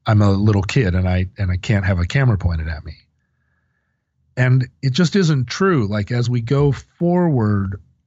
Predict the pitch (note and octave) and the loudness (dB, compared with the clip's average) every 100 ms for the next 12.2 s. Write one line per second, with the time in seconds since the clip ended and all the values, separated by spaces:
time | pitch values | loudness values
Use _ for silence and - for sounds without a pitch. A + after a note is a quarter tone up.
0 | _ _ _ _ _ - D3 C3+ D3 E3+ | _ _ _ _ _ -2 -2 -2 -2 0
1 | F#3 C#3 C#3 A2+ G2 G#2 G2 G2 F#2+ A2 | 0 0 0 0 0 0 0 0 0 2
2 | B2 B2 C#3 C#3+ C#3+ - _ C#3 D3 E3+ | 0 2 2 2 0 -4 _ 2 4 2
3 | D#3+ B2 G#2 G2 - A2 F#2+ D#2 - _ | 4 2 0 -6 -6 -4 -4 -6 -14 _
4 | _ G#2 G2+ G2 F#2+ F#2 G#2 A#2+ A2 B2 | _ -2 -2 -2 -2 -2 0 0 4 4
5 | B2 C#3 D3 C#3 C3+ D3+ G3 - - - | 4 4 2 2 2 2 0 -2 -10 -20
6 | _ _ _ _ _ _ - E3 D#3+ C#3 | _ _ _ _ _ _ 0 4 4 4
7 | - C#3 C3+ A2+ C#3 B2+ A#2 A2+ C3 B2 | 2 0 2 0 0 -2 -4 -2 0 2
8 | B2 B2 B2 C3+ F3+ F#2+ D#2 - - - | 2 2 2 2 0 -2 -8 -12 -16 -4
9 | B2 B2+ C3 A#2+ C#3 F3 G3+ C3+ G2+ F2+ | 2 4 6 4 2 2 0 0 -2 -4
10 | - _ - A2 G#2+ G#2+ F#2 G2+ - - | -10 _ -4 0 2 2 2 -2 -4 -6
11 | F#2 F2 - F2 - D#2 C#2+ - G#2+ A2 | -6 -4 -2 -4 -4 -8 -8 -4 0 2
12 | A#2 A2 | 2 -2